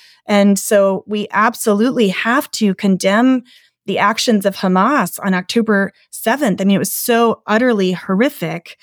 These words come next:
And I think we have to encourage alternative means of protecting Jewish people and combating anti-Semitism that are not militaristic, that are not war, because war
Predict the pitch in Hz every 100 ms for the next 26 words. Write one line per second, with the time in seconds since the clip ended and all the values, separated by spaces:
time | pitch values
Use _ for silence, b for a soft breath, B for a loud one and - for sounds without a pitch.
0 | B B B _ 247 302 320 240 214 214
1 | 214 202 - 220 202 196 - 226 202 208
2 | 196 - 226 220 - 202 196 - 214 208
3 | 220 196 196 208 202 190 190 - b b
4 | b - 196 190 - 196 190 226 226 208
5 | 190 214 214 208 226 190 190 185 185 196
6 | 196 190 190 196 196 190 - _ - 196
7 | 185 240 277 349 202 175 170 170 175 196
8 | B B - 214 208 202 202 202 202 196
9 | 196 185 - 175 165 - 82 - 180 180
10 | 185 180 175 165 _ - 170 160 - -
11 | - b b _ 190 202 185 190 202 190
12 | 190 185